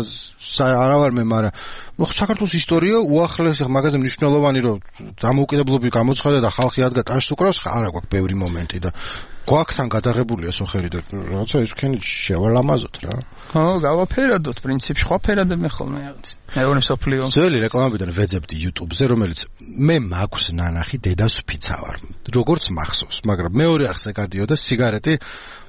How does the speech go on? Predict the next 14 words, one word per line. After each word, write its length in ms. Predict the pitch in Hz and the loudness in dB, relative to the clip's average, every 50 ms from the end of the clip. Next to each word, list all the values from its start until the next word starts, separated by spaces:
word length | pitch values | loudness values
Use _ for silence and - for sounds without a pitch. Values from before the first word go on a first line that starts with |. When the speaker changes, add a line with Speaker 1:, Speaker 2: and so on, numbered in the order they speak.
| - - - - - - - - - | -20 -20 -20 -20 -20 -20 -20 -20 -16
Speaker 1:
ოთხმოცის 560 | - - - - - - 104 98 - - 147 - | -6 -6 -4 -4 0 0 0 2 2 0 0 2
რეკლამა, 420 | - 98 90 - - - - - | 0 0 -2 -2 -6 -8 -6 -4
სადაც 280 | - - - 135 156 - 240 - - - - | -2 0 2 2 2 2 0 -2 -2 -6 -10
Speaker 2:
<laughs> 200 | - - - 165 | -8 -2 0 2
Speaker 1:
ვიღაცა 340 | 202 202 180 151 - 101 - | 2 2 0 0 -2 -4 -8
ტიპი, 340 | - 139 131 - - 101 | -6 -6 -6 -6 -6 -8
ცოტა 280 | 98 - 151 131 107 104 | -4 -4 -2 -2 -2 -2
ეს 60 | - - | -4 -4
მსუქონიზე, 640 | - - 135 123 - 113 101 104 110 104 104 143 165 180 | -4 -4 -4 -2 -2 -2 -2 0 -2 0 2 2 2 2
ძალიან, 380 | 160 - 131 156 160 143 120 | 2 2 2 2 2 0 -2
ერთი, 120 | 110 - 123 | -2 -2 -2
ორი, 100 | 117 - | -2 -2
სამი, 120 | 110 104 | -2 -4
ოთხმოცი, 300 | - 104 101 104 104 107 | -4 -4 -2 -2 -2 0